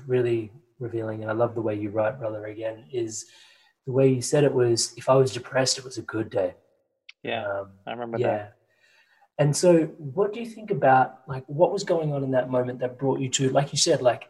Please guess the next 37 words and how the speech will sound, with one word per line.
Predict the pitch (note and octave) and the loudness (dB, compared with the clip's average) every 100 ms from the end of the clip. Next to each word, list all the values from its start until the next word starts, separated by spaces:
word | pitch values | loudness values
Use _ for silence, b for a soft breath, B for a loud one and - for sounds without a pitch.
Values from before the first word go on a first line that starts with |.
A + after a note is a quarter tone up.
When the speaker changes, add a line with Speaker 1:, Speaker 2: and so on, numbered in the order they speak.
| B2+ | -6
Speaker 1:
this, | C#3 - | -4 4
I | C3 | 8
wasn't | C#3 D3+ D3+ | 8 8 2
the | D3+ | -2
guy | A#2+ C3 D3+ C3 - | -2 4 6 6 4
for, | - - C#3 C3 - - | -4 8 12 12 10 2
for | D3+ C3 | -4 -2
this. | - - - - - | -4 -4 -2 -4 -4
<laughs> | |
Like, | C#3 C#3+ C#3+ - | 0 2 2 8
I | D#3 | 10
wasn't | D#3 D#3 D#3+ | 12 8 2
the | |
guy | D3+ C#3+ C#3 | 10 12 12
that | C#3 | 8
you | D3 | 2
would | D3 C3 | 0 -2
be, | D3 C3+ C3+ D3 | 0 0 0 2
like, | C3 B2+ - | 2 2 -6
tuning | - C#3+ C#3 | -6 -2 0
into, | C#3 C#3+ | 0 2
like, | B2+ - | 0 0
for | - | -6
stuff | C3+ B2+ | -10 -8
like | C3+ | -8
that. | F3+ D3 | -10 -6
You | C#3 | -2
were | C3+ - | -2 0
at | D3+ - | -2 4
that | E3 - B2+ | 2 2 4
rock | C3+ - - | 4 2 -6
bottom. | C3+ B2 - _ C3 | -6 -6 -10 _ -2
And | B2 | 2
then | B2 B2 B2+ | 2 2 -4
why | B2 E3+ | 0 0
was | A3+ A#3 | 0 -2
it, | G#3+ | 0